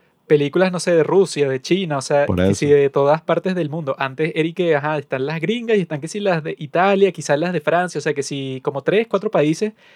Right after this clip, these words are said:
Speaker 1: eran los que dominaban lo que se pensaba de la industria de cine de todo el mundo. Pero el día de hoy es que, bueno, están sacando de todas partes del mundo, sobre todo de Corea del Sur, que es una
Speaker 2: <laughs>
Speaker 1: industria que es mucho mejor que la de los Estados Unidos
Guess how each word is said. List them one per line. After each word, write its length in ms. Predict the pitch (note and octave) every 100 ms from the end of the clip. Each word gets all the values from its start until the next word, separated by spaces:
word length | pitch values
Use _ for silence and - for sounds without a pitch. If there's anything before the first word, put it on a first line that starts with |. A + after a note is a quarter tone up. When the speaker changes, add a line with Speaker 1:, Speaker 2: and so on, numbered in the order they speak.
| _ -
Speaker 1:
eran 240 | D3+ E3
los 160 | F#3 F3
que 580 | F3+ E3 D#3 D3 D3 C3
dominaban 800 | D#3 D#3+ D#3 D3+ D3 C#3+ E3+ F#3
lo 220 | F#3+ F3+ D3+
que 100 | C#3+
se 80 | -
pensaba 420 | C#3+ - C#3+ E3+
de 100 | F3+
la 180 | E3+ -
industria 500 | D3+ D3 C#3 - F#3
de 100 | D#3+
cine 280 | - D#3 F3 E3+
de 80 | C#3+
todo 180 | C#3+ D3
el 60 |
mundo. 240 | D3+ B2 A2+ _ _ _ _
Pero 140 | - D3+
el 100 | D3
día 180 | C#3+ D3
de 120 | E3
hoy 200 | D3 C#3+
es 100 | E3
que, 60 | D#3+
bueno, 180 | D3 C#3
están 480 | - C3+ C3 C#3
sacando 640 | C3+ D#3 D3+ D#3+ D#3 E3 E3
de 80 | D3+
todas 220 | D3 D3+
partes 240 | D#3+ D#3+
del 80 | E3
mundo, 340 | E3 F3+ F#3 G3
sobre 280 | - E3+ D3
todo 220 | D3+ E3+
de 140 | F3
Corea 260 | - D#3+ D#3
del 120 | F#3
Sur, 260 | - F3 F3
que 80 |
es 40 | F3
una 120 | F3
Speaker 2:
<laughs> 60 | C#3
Speaker 1:
industria 380 | D#3 D3+ E3+ F3
que 40 |
es 40 | D3+
mucho 400 | D3+ F#3 F3+ F3
mejor 300 | C#3+ D3 D3
que 80 | F3
la 120 | F3
de 100 | D3+
los 120 | C#3+
Estados 280 | C#3+ - E3+
Unidos 380 | G#3 F3 E3+